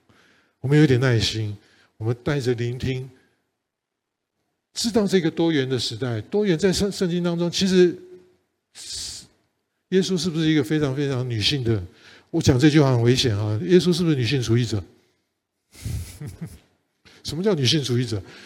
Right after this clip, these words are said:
女性主义者真正在争取的，就是对女性的尊重而已，是不是？只是后来发展出来，变成是很多的现象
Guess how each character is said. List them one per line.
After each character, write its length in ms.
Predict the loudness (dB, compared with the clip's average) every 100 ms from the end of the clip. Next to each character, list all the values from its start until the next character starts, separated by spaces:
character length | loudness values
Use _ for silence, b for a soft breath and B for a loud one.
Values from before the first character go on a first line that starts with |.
| B B
女 140 | -8
性 180 | 0 0
主 160 | 4 4
义 60 |
者 120 | 4 2
真 280 | 4 2
正 160 | 4 4
在 100 | 4
争 240 | 4 0
取 220 | 0 -4 -4
的， 200 | -4 -8 _ _ _ _ _
就 160 | 0 0
是 140 | 2
对 160 | -2 -2
女 180 | -2
性 160 | -4 -2
的 80 | -4
尊 240 | 0 -2
重 180 | 0 -2
而 200 | -2 -4
已， 120 | -6 -12 b b b b _ _ _ _ _ _ _ _ _ _ _ _ _
是 120 | -6
不 80 | -2
是？ 220 | 0 0 -2
只 140 | -8 -2
是 180 | 2 2 B B
后 160 | 6 8
来 160 | 10 8
发 180 | 4
展 160 | 0 -2
出 140 | -4
来， 80 | 0
变 120 | 4
成 140 | 4 4
是 100 | 0
很 160 | -2 -4
多 200 | -4 -4
的 120 | -4 -10 b b b b b -6
现 320 | -2 -2 -2
象 240 | -2 -2